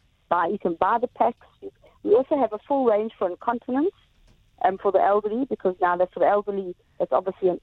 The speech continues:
everyday issue, not just a once a month issue. Um, <laughs> so, yeah, we, we offer for elderly as well. We don't, unfortunately, uh, raise funds and donate to the elderly like we do for the schoolgirls,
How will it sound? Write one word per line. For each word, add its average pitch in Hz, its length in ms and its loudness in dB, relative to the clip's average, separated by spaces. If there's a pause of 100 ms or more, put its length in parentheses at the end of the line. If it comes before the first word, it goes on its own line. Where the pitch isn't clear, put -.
everyday 196 580 0
issue, 175 240 -8
not 185 220 -6
just 185 160 -20
a 170 60 2
once 165 280 -2
a 165 40 -2
month 180 320 -2
issue. 208 420 -2 (500)
Um, 185 320 2 (280)
<laughs> - 320 -20
so, 254 340 2 (380)
yeah, 226 220 4
we, 214 260 0
we 208 140 2
offer 208 560 0
for 196 460 -2
elderly 190 420 0
as 180 100 -4
well. 190 160 2
We 196 80 -2
don't, 214 280 0
unfortunately, 185 800 -4
uh, 170 320 2
raise 185 240 2
funds 185 200 -6
and 175 100 -8
donate 175 380 -2
to 185 80 -8
the 170 80 0
elderly 175 400 -2
like 165 200 -2
we 180 100 -6
do 180 160 -6
for - 100 -12
the 170 140 -14
schoolgirls, 202 560 2